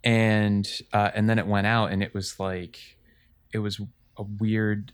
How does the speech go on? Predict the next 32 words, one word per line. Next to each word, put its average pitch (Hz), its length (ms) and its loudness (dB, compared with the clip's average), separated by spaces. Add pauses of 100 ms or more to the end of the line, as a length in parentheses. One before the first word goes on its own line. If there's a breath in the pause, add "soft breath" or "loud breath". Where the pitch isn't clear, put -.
thing 104 260 -2
after 101 260 -4
another 101 380 -2
that 120 140 -4
kept 127 180 -2
popping 135 380 -2
up. 139 200 -4
Like, 95 520 -4 (500 soft breath)
it 110 120 -6
showed 110 220 0
up 107 180 0
on, 95 560 -2 (220)
like, 101 140 -6
the 98 80 -8
Dribbble 104 500 0 (160)
mailing 143 380 2
list, 143 320 0
like, 98 140 -8
front - 240 -2
and 110 100 -4
center. 123 720 2
Uh, 98 420 -4 (120)
got 104 140 -4
a 101 40 -4
lot 104 160 -2
of 101 100 -4
really 104 200 -2
great 104 260 -6
feedback 104 540 -4 (540 loud breath)
from 202 400 -2 (360)
everybody, 101 600 -4 (180)
uh, 92 380 -8